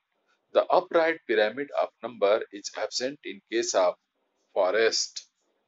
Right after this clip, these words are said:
फॉरेस्ट में upright pyramid of number absent होते हैं।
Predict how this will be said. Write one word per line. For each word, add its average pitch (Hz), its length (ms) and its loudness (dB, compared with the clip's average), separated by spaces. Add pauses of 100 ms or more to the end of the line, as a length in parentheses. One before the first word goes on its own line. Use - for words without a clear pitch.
(800)
फॉरेस्ट 160 400 0
में 120 220 -4 (140)
upright 104 640 0 (320)
pyramid 120 460 -4
of 87 80 -4 (140)
number 98 320 -2 (380)
absent 101 500 -10
होते 98 220 -12
हैं। 95 160 -14